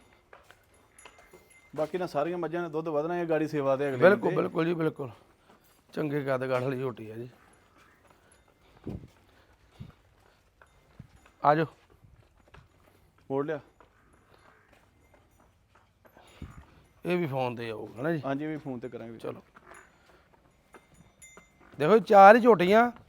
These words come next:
Speaker 2: ਚਾਰੇ ਵੱਡੀਆਂ ਝੋਟੀਆਂ, ਕੋਈ ਨਿੱਕੀ ਝੋਟੀ ਕੋਈ ਵੀ ਹੈ ਨਹੀਂ। ਤੇ ਬਾਕੀ ਮੇਰਾ ਵੀਰ ਇੱਥੇ ਆ ਕੇ ਆਲਾ ਇੱਕ ਟਾਈਮ, ਦੋ ਟਾਈਮ ਚੁਆਈ ਕਰੋ,
Speaker 1: ਹਾਂ,
Speaker 2: ਪਾਸ
Speaker 1: ਹਾਂ,
Speaker 2: ਕਰੋ, ਹਨਾ
Speaker 1: ਬਿਲਕੁਲ,
Speaker 2: ਵੀਰ ਜੀ?
Speaker 1: ਬਿਲਕੁਲ ਜੀ।
Speaker 2: ਹਾਂ, ਕਿਉਂਕਿ ਤੁਹਾਡਾ ਹੱਕ ਬਣਦਾ।
Speaker 1: ਹਾਂਜੀ।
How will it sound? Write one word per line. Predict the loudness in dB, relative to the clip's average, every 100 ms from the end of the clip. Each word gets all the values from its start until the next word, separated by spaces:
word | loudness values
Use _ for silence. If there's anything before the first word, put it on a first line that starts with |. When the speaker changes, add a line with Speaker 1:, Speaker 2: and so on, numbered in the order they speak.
| _ 0
Speaker 2:
ਚਾਰੇ | 6 6 6
ਵੱਡੀਆਂ | 4 4 4
ਝੋਟੀਆਂ, | 4 4 2
ਕੋਈ | 2 0
ਨਿੱਕੀ | -2 -4
ਝੋਟੀ | -4 -4
ਕੋਈ | -2 0
ਵੀ | 2
ਹੈ | 2
ਨਹੀਂ। | 0 -4 -14 -20 _ -10 0
ਤੇ |
ਬਾਕੀ | 4 4 2
ਮੇਰਾ | 2 4
ਵੀਰ | 4 0 -4 -20 -20 -10
ਇੱਥੇ | -4 0
ਆ | 4 6 6
ਕੇ | 4
ਆਲਾ | 4 4 2
ਇੱਕ | -2
ਟਾਈਮ, | 0 2
ਦੋ | 2 2
ਟਾਈਮ | 2 0
ਚੁਆਈ | -2 -2
ਕਰੋ, | -2 0
Speaker 1:
ਹਾਂ, | 2
Speaker 2:
ਪਾਸ | 2 2
Speaker 1:
ਹਾਂ, |
Speaker 2:
ਕਰੋ, | -2
ਹਨਾ | 0
Speaker 1:
ਬਿਲਕੁਲ, | 2 4
Speaker 2:
ਵੀਰ | 2
ਜੀ? | 2
Speaker 1:
ਬਿਲਕੁਲ | 0 -2 -6 -8
ਜੀ। | -10 -12 -4
Speaker 2:
ਹਾਂ, | -4 -4
ਕਿਉਂਕਿ | -4
ਤੁਹਾਡਾ | 0 2 0
ਹੱਕ | -2
ਬਣਦਾ। | -10 -10 -14 -16 -16
Speaker 1:
ਹਾਂਜੀ। | -16 -16 -18